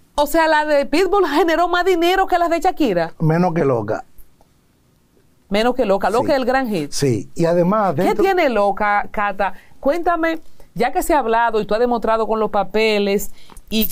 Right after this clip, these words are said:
Speaker 1: con la sentencia, porque los jueces hablan por sentencia, aquí uno puede decir lo que uno quiera, él tiene una sentencia que usted está viendo en este momento, que nuestro equipo de edición ahí frizó y preparó para que usted vea con número, ¿verdad? Eso es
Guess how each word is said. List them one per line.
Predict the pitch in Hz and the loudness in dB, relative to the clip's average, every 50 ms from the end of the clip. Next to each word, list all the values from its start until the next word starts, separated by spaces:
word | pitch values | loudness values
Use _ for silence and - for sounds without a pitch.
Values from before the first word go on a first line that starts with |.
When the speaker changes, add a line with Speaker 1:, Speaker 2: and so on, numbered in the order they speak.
| - - | -4 -4
Speaker 1:
con | - 214 214 208 | -4 -2 -2 0
la | 196 190 | -2 -2
sentencia, | 190 - 202 180 160 - - 214 220 220 202 185 190 - 262 294 | -2 -4 -4 -4 -4 -4 -4 -2 -2 -2 -2 -4 -2 -2 -2 -2
porque | 247 220 196 185 - 190 | -2 -2 -4 -2 -2 -2
los | 196 180 | -2 0
jueces | 143 180 202 202 202 | 0 -2 -4 -2 -2
hablan | 208 202 208 202 202 | -2 -2 -2 -2 -2
por | 196 202 202 196 | -4 -6 -6 -4
sentencia, | - 220 247 233 233 220 220 220 - - 277 | -6 -8 -4 -4 -4 -4 -4 -6 -6 -6 -6
aquí | 254 - - 196 | -6 -4 -4 -4
uno | 190 208 196 | -4 -2 -2
puede | - 208 208 196 | -2 -2 -4 -4
decir | 196 208 208 | -4 -6 -8
lo | 208 196 | -8 -8
que | 196 214 | -8 -8
uno | 208 226 226 | -10 -10 -6
quiera, | - 233 214 208 220 | -4 -4 -2 -2 -4
él | 214 | -4
tiene | 196 208 208 214 | -6 -8 -8 -6
una | 208 202 190 | -6 -6 -6
sentencia | 190 190 180 160 - 214 262 269 269 254 220 | -6 -6 -6 -4 -4 -2 -2 -2 -2 -4 -6
que | - 190 | -6 -8
usted | 185 - 190 196 208 202 - - - - | -6 -4 -4 -4 -4 -4 -8 -14 -20 -10
está | - 190 190 196 214 220 | -8 -6 -4 -2 -4 -4
viendo | 233 240 240 247 247 240 | -2 -2 -4 -2 -2 -2
en | 233 226 | -2 -2
este | 240 240 254 247 | -2 -2 -2 -4
momento, | 247 254 247 240 240 233 214 226 208 | -2 -2 -2 -2 -4 -4 -6 -6 -6
que | 196 | -6
nuestro | 196 190 185 180 175 | -6 -6 -6 -6 -8
equipo | 175 196 190 214 220 | -8 -6 -4 -4 -2
de | 220 214 | -2 -4
edición | 208 220 196 202 - 220 214 220 220 | -4 -6 -8 -6 -4 -4 -4 -2 -2
ahí | 202 196 202 214 | -4 -4 -4 -6
frizó | 202 220 208 196 196 190 214 214 | -6 -6 -8 -8 -6 -4 -4 -4
y | 208 | -4
preparó | 202 220 220 214 226 214 202 196 196 - - - - - | -4 -4 -4 -2 -2 -2 -2 -4 -6 -10 -18 -20 -14 -8
para | - 196 180 185 185 | -4 -4 -4 -4 -4
que | - 190 | -6 -8
usted | 180 - 208 202 202 | -6 -4 -4 -4 -4
vea | 202 202 202 196 196 | -2 -2 -2 -4 -2
con | 196 240 247 247 233 233 | -2 -4 -4 -2 -4 -6
número, | 226 226 226 220 214 208 202 | -6 -6 -4 -4 -4 -2 -2
¿verdad? | 208 269 294 262 202 | 0 0 0 0 0
Eso | 190 - 233 | 0 -2 -4
es | 214 | -4